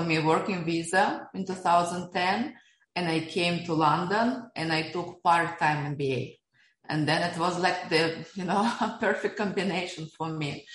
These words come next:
So then I did my M B A in London,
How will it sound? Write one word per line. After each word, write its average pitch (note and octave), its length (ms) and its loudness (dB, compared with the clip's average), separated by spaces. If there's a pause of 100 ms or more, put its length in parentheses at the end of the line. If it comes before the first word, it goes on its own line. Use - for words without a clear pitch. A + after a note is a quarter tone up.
(400)
So - 260 0
then G3 200 2
I B3 80 4
did G#3+ 160 2
my F#3 140 4
M F3 140 2
B E3 80 4
A E3 420 4
in D#3 120 -2
London, G3 720 2